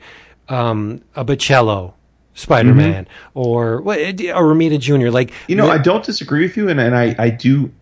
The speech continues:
Speaker 2: I am surprised by it only because I think Invincible looks great. Hell, I even own a page from it. I, I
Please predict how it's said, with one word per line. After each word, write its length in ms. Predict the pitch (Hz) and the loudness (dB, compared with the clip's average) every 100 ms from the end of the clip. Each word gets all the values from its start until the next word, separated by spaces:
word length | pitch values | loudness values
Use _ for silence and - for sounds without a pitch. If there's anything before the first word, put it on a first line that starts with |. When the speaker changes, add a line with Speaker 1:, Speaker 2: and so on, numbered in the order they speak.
| - | -8
Speaker 2:
I 120 | - 123 | -2 0
am 180 | 151 | 0
surprised 640 | 135 - - - 104 113 127 | -2 -6 -6 -2 -2 -2 -4
by 220 | 143 156 | -4 -4
it 80 | 165 | -6
only 220 | - 151 151 | -6 -4 -4
because 640 | 120 - 127 123 - - _ _ _ _ _ _ _ _ - | -4 0 2 2 -4 -16 _ _ _ _ _ _ _ _ -4
I 120 | 98 | -4
think 300 | 107 143 127 | -2 -4 -2
Invincible 460 | 107 117 131 117 | 0 0 0 -2
looks 200 | 107 104 | -2 -2
great. 340 | - 101 143 120 _ _ | -2 -2 -2 -6 _ _
Hell, 200 | 107 131 | -2 0
I 80 | 101 | 2
even 180 | 98 104 | 0 0
own 120 | 107 | 0
a 60 | 104 | -2
page 280 | 110 127 | -2 -4
from 180 | - 87 | -4 -6
it. 80 | 87 | -2
I, 200 | 95 98 | -2 0
I 140 | 98 | -4